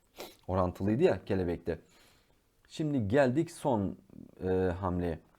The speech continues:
Şimdi değerli arkadaşım, burası beşin katı, değil mi? Beş. Yani şunu çizmeye çalıştım. Şunu gösteriyorum. Burası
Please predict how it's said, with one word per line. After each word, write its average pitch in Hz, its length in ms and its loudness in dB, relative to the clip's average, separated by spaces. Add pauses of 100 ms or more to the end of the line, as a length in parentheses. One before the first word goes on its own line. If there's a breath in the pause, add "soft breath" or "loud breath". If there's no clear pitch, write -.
(500 soft breath)
Şimdi 107 220 -2
değerli 110 220 2
arkadaşım, 110 480 -4 (560)
burası 110 500 -2
beşin 98 300 0
katı, 85 320 -6 (160)
değil 139 120 -2
mi? 95 120 -2 (720)
Beş. 92 340 -2 (460)
Yani 80 300 -4
şunu - 520 -6
çizmeye 82 440 -4
çalıştım. 78 560 -8 (2750 soft breath)
Şunu 107 260 -2
gösteriyorum. 92 540 0
Burası 92 300 0